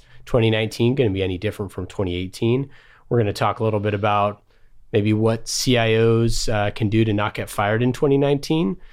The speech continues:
talk about how we can improve our careers, and some of the technologies that we find, uh, exciting here. So, Mark, let's start off with you.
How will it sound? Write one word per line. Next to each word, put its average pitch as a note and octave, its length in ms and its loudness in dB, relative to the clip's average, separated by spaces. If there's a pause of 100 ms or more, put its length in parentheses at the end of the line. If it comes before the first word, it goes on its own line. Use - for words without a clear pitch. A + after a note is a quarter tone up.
(140)
talk A2 220 -4
about G2+ 160 2
how G#2 160 2
we G#2 80 2
can G#2 160 -2
improve G2+ 340 -2
our F#2 140 0
careers, A#2+ 840 0 (360)
and B2 160 0
some F#3 120 -2
of G#3+ 80 -2
the G3 60 0
technologies D#3 560 0
that C3 80 0
we A#2+ 100 0
find, A#2+ 420 0
uh, G#2 280 0
exciting G2+ 560 -6
here. E2+ 340 -16
So, F#2+ 560 -4 (300)
Mark, G#2 260 -2
let's G#2 100 -8
start C3 200 0
off A#2 180 0
with G2 160 -8
you. F2 280 -12